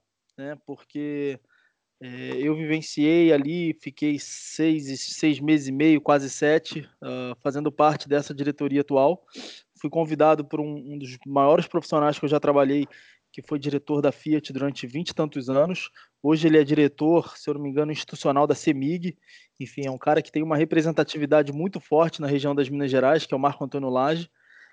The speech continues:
É, então eu recebi o convite com ele, pra trabalhar com ele, fiquei muito feliz. E o grupo que ele montou percebeu que não conseguia desenvolver alguns tipos de trabalho, foi perdendo força, né? E, e, e a, o próprio Marco,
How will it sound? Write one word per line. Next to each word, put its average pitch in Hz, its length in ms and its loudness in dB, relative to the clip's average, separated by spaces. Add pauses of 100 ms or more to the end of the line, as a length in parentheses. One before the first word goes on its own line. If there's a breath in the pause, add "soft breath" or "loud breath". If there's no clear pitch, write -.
(200 soft breath)
É, 127 220 -4
então 147 240 -2
eu 160 60 2
recebi 151 360 -2
o 185 60 2
convite 156 380 -2 (200)
com 147 220 -2
ele, 165 260 6
pra 135 300 4
trabalhar 143 460 2
com 135 180 -6
ele, 170 280 0 (120)
fiquei - 180 -4
muito 156 380 -4
feliz. 156 480 -4 (680 loud breath)
E 151 140 0
o 151 60 0
grupo 175 280 0
que - 80 -2
ele 180 120 6
montou 180 500 2
percebeu 170 560 2
que - 80 -12
não 165 140 -4
conseguia 156 360 0
desenvolver 151 460 2
alguns 147 260 2
tipos 147 220 -4
de 151 80 -4
trabalho, 180 460 4 (360 soft breath)
foi 160 140 -2
perdendo 156 380 2
força, 175 560 2
né? 151 260 -2
E, 143 60 -2
e, 131 460 -6
e 135 40 0
a, 120 180 -6 (300)
o - 140 -10
próprio 170 340 6
Marco, 165 480 4